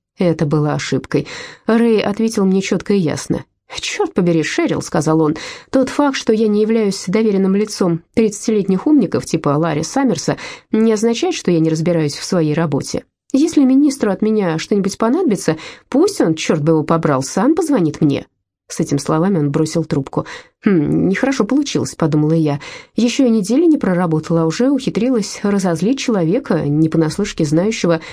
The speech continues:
как обращаться с огнестрельным оружием". После того, как дрожь во мне наконец улеглась,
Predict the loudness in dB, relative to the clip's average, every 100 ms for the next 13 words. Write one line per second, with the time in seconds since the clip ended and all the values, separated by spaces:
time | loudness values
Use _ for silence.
0 | -20 _ 0 0 0 0 0 0 -2 -2
1 | -2 -4 -2 -2 0 2 0 0 0 0
2 | 0 0 -2 -6 -10 -12 -16 _ -18 -16
3 | -14 -16 -18 -4 0 2 2 2 2 2
4 | 2 0 0 -2 0 2 2 2 2 2
5 | 2 2 0 0 0 0 0 0 -2 -4
6 | -12